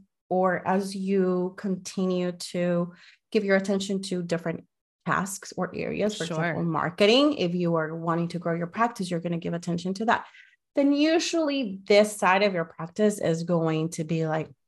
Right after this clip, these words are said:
Speaker 1: "I'll just do it another day," because
Speaker 2: Right.
Speaker 1: your business is running anyways. Things are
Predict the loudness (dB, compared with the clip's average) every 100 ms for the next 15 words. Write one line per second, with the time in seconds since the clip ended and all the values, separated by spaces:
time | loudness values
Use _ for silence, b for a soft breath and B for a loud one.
0 | _ _ _ -4 0 0 0 0 0 0
1 | -4 -4 -6 -6 -2 2 2 2 -2 _
2 | _ _ 2 4 6 6 6 2 2 0
3 | 2 0 0 -2 -2 0 -4 -2 -2 4
4 | 6 6 4 2 4 6 6 4 2 0
5 | -8 -8 -2 0 0 -2 -4